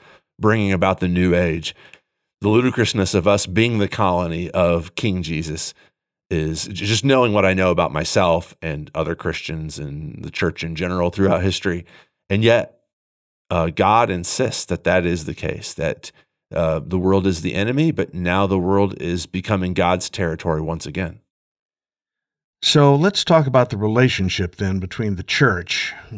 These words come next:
Speaker 2: God's saved people,
Speaker 1: Yeah.
Speaker 2: and enemy territory. I can think that, uh,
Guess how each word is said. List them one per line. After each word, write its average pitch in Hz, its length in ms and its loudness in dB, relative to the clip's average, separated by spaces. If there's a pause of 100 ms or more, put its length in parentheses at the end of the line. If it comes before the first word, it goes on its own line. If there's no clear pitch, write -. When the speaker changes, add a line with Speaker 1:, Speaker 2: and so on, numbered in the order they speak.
(300)
Speaker 2:
God's 104 720 -6 (280)
saved 110 600 -8
people, 98 480 -6
Speaker 1:
Yeah. 85 220 0 (540)
Speaker 2:
and 117 880 0
enemy 131 320 2
territory. 110 760 0 (1000)
I 113 160 -2
can 113 240 -4
think 120 420 -4
that, 110 500 -2
uh, 101 600 -4